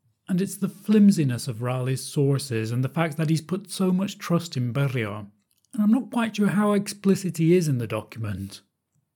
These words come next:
But the more you look at it, the more you realise that pretty much all his anecdotes, as far as I can see, have come from this man Berreo.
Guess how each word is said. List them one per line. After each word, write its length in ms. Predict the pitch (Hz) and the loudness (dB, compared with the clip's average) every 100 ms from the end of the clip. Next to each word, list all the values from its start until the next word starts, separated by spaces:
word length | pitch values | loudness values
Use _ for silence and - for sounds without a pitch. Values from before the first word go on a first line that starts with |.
| _ | _
But 160 | 175 | -8
the 80 | 170 | 2
more 200 | 196 220 | 4 6
you 120 | 220 | 4
look 280 | 202 202 208 | 4 2 2
at 100 | 202 | 0
it, 100 | 151 | -2
the 60 | 170 | 2
more 160 | 196 | 4
you 100 | 202 | 6
realise 380 | 180 175 170 165 | 6 4 4 2
that 260 | 165 - - | -2 -8 -8
pretty 260 | 226 214 208 | -4 2 4
much 220 | 190 196 | 4 2
all 260 | 190 202 | 4 4
his 180 | 196 190 | 4 4
anecdotes, 540 | 180 175 147 120 113 147 | 2 2 0 -4 -4 -6
as 80 | |
far 320 | 143 - 226 220 | -6 0 4 4
as 100 | 202 | 4
I 120 | 190 | 2
can 220 | 196 165 | 2 0
see, 600 | 151 - 147 113 107 107 - | 0 -2 -2 0 -4 -6 -6
have 200 | 165 - | -6 -4
come 240 | - 196 170 | 2 4 4
from 140 | 131 | -2
this 200 | 117 107 | -4 -4
man 320 | 131 123 143 | -2 -2 -2
Berreo. 540 | 117 147 139 107 104 | 2 4 2 -2 -6